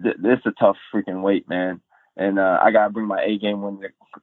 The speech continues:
comes down to trials and let them know, like, you know, hey, I'm here, and, uh, you better pay attention to me. So that's how I feel about that whole situation.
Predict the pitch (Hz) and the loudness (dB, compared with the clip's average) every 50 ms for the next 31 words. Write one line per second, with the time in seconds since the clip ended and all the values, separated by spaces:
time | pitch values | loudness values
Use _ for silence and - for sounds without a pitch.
0 | - - 113 107 107 - - 107 107 110 104 - - - 117 107 107 107 101 101 | 0 2 2 2 2 2 2 2 4 2 0 -2 -2 0 2 4 6 4 4 2
1 | 101 101 - 101 98 104 110 - 101 104 104 104 104 104 104 101 101 101 95 92 | 0 -4 -6 -8 -4 -2 -2 -2 -2 -2 -2 0 0 0 2 2 2 0 0 -2
2 | - - - 107 107 101 98 98 98 - _ _ _ _ _ - 110 101 90 85 | -4 -10 -10 -6 -4 -4 -2 -4 -4 -8 _ _ _ _ _ -2 -2 0 -2 -2
3 | - _ _ _ _ _ _ - 113 117 113 107 113 117 113 107 95 90 _ _ | -6 _ _ _ _ _ _ 0 2 2 2 4 4 4 4 4 2 -2 _ _
4 | _ _ _ - 90 98 95 92 95 98 98 95 95 90 90 92 90 _ _ _ | _ _ _ -10 -8 -6 -6 -4 -2 0 2 2 4 2 2 0 -2 _ _ _
5 | _ _ - - 107 104 101 98 - - 104 98 98 - 107 98 92 - 101 90 | _ _ -4 0 2 4 4 4 4 2 2 2 2 2 0 -2 -2 -2 -4 -4
6 | 90 87 85 82 85 _ _ _ _ _ _ _ - - - _ _ - 98 90 | -2 -2 -4 -6 -6 _ _ _ _ _ _ _ -20 -20 -20 _ _ 0 4 4
7 | 90 90 87 - _ _ - _ _ - _ _ _ _ _ _ _ _ _ _ | 4 4 2 -2 _ _ -20 _ _ -20 _ _ _ _ _ _ _ _ _ _
8 | _ _ _ _ _ _ _ - - 123 120 - 120 107 104 - - 113 104 101 | _ _ _ _ _ _ _ -2 2 2 4 4 4 4 4 4 4 2 4 4
9 | 92 101 104 95 78 101 101 98 101 98 - - 101 - - 92 87 90 95 - | 4 4 4 4 6 4 2 2 0 -8 -6 -6 -8 -8 -6 -6 -4 -4 -4 -6
10 | - 98 - | -8 -14 -16